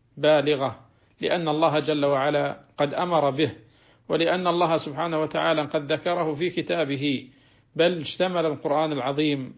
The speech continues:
على كثير من المواضع التي دلت على، آه، وجوب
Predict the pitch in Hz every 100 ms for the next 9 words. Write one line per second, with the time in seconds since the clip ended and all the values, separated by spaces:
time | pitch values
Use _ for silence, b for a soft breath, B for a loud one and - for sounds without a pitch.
0 | _ - 139 165 151 147 - b b _
1 | 156 147 190 175 135 131 - 151 156 143
2 | 143 147 160 147 135 139 143 143 139 131
3 | 156 156 143 120 143 143 143 - b b
4 | b b b 151 147 139 139 143 180 170
5 | 156